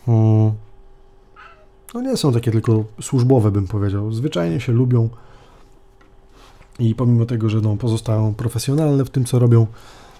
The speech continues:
no to myślę, że jakaś tam sympatia <clears throat> między nimi, e, jest. E, w tym czasie przenosimy się zobaczyć, co się dzieje po stronie wężowej. E, no i tam mamy, e, sprawozdanie ze strony Jackal,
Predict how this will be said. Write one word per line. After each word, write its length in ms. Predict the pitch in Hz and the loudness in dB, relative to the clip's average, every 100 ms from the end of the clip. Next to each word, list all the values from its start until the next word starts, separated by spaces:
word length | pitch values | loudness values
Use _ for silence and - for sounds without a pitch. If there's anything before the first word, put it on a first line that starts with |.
| - | -12
no 100 | 82 | -10
to 200 | - 123 | -2 0
myślę, 320 | 113 - 113 | 0 -2 -4
że 80 | 101 | -4
jakaś 240 | 101 110 - | -4 -6 -8
tam 160 | 98 | -8
sympatia 540 | - 107 101 101 98 107 - - - | -6 -6 -6 -6 -8 -10 -16 -20 -8
<clears throat> 420 | - 147 123 98 | 0 4 6 4
między 260 | 107 101 98 | 2 2 0
nimi, 300 | 98 101 92 - - | 0 0 -2 -8 -14
e, 200 | 101 95 - | -12 -12 -12
jest. 380 | 95 - - - - - - - - - - - - | -12 -14 -16 -20 -20 -20 -20 -20 -20 -20 -20 -20 -18
E, 420 | - 110 104 107 101 | -6 -2 0 0 0
w 60 | |
tym 140 | - 175 | 0 0
czasie 260 | 185 196 | 0 -4
przenosimy 480 | - 165 143 160 147 | -2 0 0 0 0
się 200 | 143 135 | 0 0
zobaczyć, 480 | 110 131 131 113 - | 2 0 -2 -6 -4
co 140 | 120 | -4
się 180 | - 185 | -2 -4
dzieje 400 | 156 160 151 143 | -2 0 0 -2
po 160 | 143 123 | -4 -10
stronie 500 | - 120 117 110 95 | -8 -2 0 0 2
wężowej. 840 | 113 127 120 98 101 95 139 196 - - _ _ - - - _ _ - - - | 2 4 4 2 0 0 -2 -4 -10 -20 _ _ -20 -20 -20 _ _ -20 -20 -8
E, 220 | 110 110 | -4 -2
no 180 | 143 175 | -2 -2
i 100 | 143 | 0
tam 300 | 131 123 110 | 0 0 2
mamy, 420 | 110 110 107 107 110 104 104 | 2 4 2 0 -4 -10 -10
e, 40 | |
sprawozdanie 640 | - 110 107 104 107 107 | -8 -4 -2 0 0 0
ze 100 | 95 | -2
strony 380 | 98 113 107 98 92 | -6 -6 -4 -2 -2
Jackal, 360 | 123 113 107 | -2 0 -4